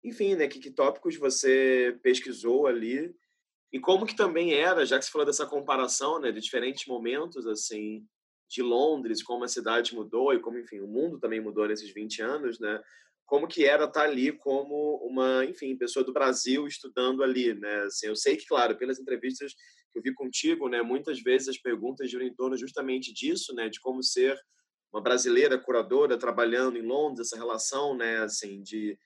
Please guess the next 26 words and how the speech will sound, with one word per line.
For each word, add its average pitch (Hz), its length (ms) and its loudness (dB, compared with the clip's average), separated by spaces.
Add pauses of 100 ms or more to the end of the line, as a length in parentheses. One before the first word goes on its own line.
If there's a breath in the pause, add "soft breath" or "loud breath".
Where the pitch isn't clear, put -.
de - 80 -2
alteridades 120 760 0
também. 120 480 -8 (380)
Mas 110 120 -6
eu 143 80 0
fiquei 156 240 -4
curioso 156 360 0
de - 60 -6
te - 40 -16
perguntar 151 480 0
exatamente 151 640 -2
como 156 180 -12
que 165 80 -6
era 156 160 0
isso 165 240 -4
nesse 165 240 -4
comecinho, 170 720 -2
né? 107 360 -4
Assim, 101 300 -10
como 107 200 -8
é 113 100 -4
que... 120 760 -6 (480)
Enfim, 180 280 -6
como 131 200 -4
é 131 80 0
que 123 920 -4